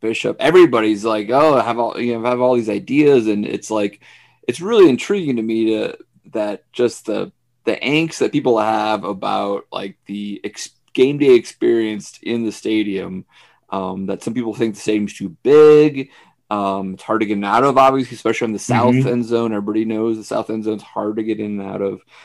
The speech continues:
Speaker 1: And people are worried about the sellout streak, and there's a lot of people are like, "Stop worrying about the sellout streak," blah, blah, blah. The idea of, of doing anything drastic is just ridiculous. Um,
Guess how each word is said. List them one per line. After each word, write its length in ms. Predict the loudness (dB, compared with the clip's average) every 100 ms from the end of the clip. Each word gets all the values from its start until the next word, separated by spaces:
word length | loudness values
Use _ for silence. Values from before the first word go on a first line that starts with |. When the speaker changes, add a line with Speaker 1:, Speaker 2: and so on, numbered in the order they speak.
| _ _ -12
Speaker 1:
And 320 | -8 -8 -6
people 220 | -2 2
are 60 | 4
worried 180 | 4 2
about 140 | 0
the 60 | -6
sellout 460 | 2 6 6 4
streak, 460 | 0 -6 -2 -2 -4
and 240 | -6 -8
there's 180 | -8 -8
a 40 | -8
lot 80 | -6
of 60 |
people 160 | -4 -4
are 80 | -6
like, 180 | -10 -16
"Stop 320 | -16 -14 -16 _ -2
worrying 240 | 0 2
about 120 | 0 -2
the 40 |
sellout 420 | -4 0 2 0
streak," 460 | -4 -6 -4 -4 -8 _
blah, 200 | -6 -4
blah, 160 | -4 -4
blah. 380 | -4 -4 -4 -6 -16 -20 _ _ _ _ _
The 120 | 4
idea 340 | 4 6 6 6
of, 220 | 4 -2 -10
of 100 | -2
doing 240 | 0 0
anything 500 | -2 -2 -2 -2 -4 -6 -14
drastic 720 | -8 -2 0 -2 -4 -10 -12
is 140 | -14 -10
just 260 | -10 -12
ridiculous. 920 | -18 -20 -8 -8 -8 -14 -14 -16 -16 -8
Um, 480 | -6 -4 -4 -8